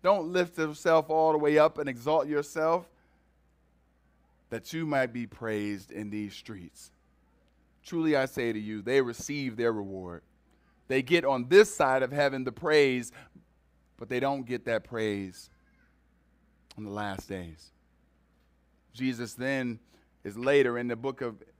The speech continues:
this book of Matthew, gonna, gonna expound a bit more on people's posture like this. In, in chapter twenty-three, verse five, he says, "They do all their deeds to be seen by others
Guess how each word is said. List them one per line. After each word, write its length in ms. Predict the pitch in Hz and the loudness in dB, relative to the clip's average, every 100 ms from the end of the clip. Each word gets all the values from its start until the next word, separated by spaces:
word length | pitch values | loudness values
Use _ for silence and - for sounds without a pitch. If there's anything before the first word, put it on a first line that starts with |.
| _ | _
this 220 | 113 110 | -12 -12
book 280 | 113 131 127 | -12 -12 -10
of 80 | 113 | -8
Matthew, 440 | 127 123 120 123 | -4 -4 -6 -8
gonna, 340 | 120 117 110 110 _ _ _ - | -6 -4 -4 -6 _ _ _ -8
gonna 300 | 131 123 107 _ _ _ _ _ _ _ 127 | -4 -4 -6 _ _ _ _ _ _ _ -8
expound 840 | 123 - - 151 151 147 143 131 | -6 -8 -6 -2 0 0 0 -2
a 60 | |
bit 260 | 120 147 135 | -4 -4 -4
more 420 | 123 143 139 127 113 | -2 0 2 2 0
on 260 | 127 123 117 | -4 -4 -8
people's 540 | - 170 151 127 117 | -12 -14 -8 -10 -10
posture 640 | - 147 135 131 - 120 | -14 -4 -2 -2 -6 -8
like 300 | 107 104 104 | -4 -4 -6
this. 280 | 110 98 92 | -6 -8 -8
In, 140 | 101 101 120 | -14 -12 -10
in 280 | 117 110 104 | -10 -10 -12
chapter 300 | - 151 143 | -4 -4 -4
twenty-three, 560 | 135 156 139 127 139 135 | -12 -8 -6 -8 -8 -8
verse 300 | 117 120 - | -4 -4 -4
five, 480 | - 131 117 110 104 _ _ _ _ _ _ _ _ _ _ _ _ _ | -2 0 2 0 -2 _ _ _ _ _ _ _ _ _ _ _ _ _
he 100 | - | -14
says, 300 | 113 131 120 | -6 0 -2
"They 260 | 113 147 147 | 2 2 2
do 280 | 131 196 196 | 0 -2 4
all 220 | 185 175 | 8 6
their 220 | 160 151 | 6 -2
deeds 460 | 139 160 160 143 - | -2 -4 -2 -2 -6
to 80 | 127 | -10
be 160 | 131 | -8
seen 460 | - - 156 147 139 | -8 -4 -2 -2 0
by 160 | 127 | 0
others 640 | 117 131 117 101 90 - | 2 0 0 -4 -8 -14